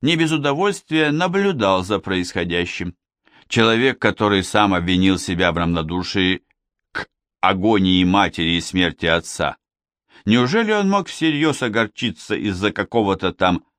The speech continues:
Лавренева? Чего в романе «Без вранья» нет,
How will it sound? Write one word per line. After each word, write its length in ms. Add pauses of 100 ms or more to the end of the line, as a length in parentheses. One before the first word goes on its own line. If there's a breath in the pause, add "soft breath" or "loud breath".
Лавренева? 840 (1000)
Чего 380
в 60
романе 540
«Без 240
вранья» 480
нет, 440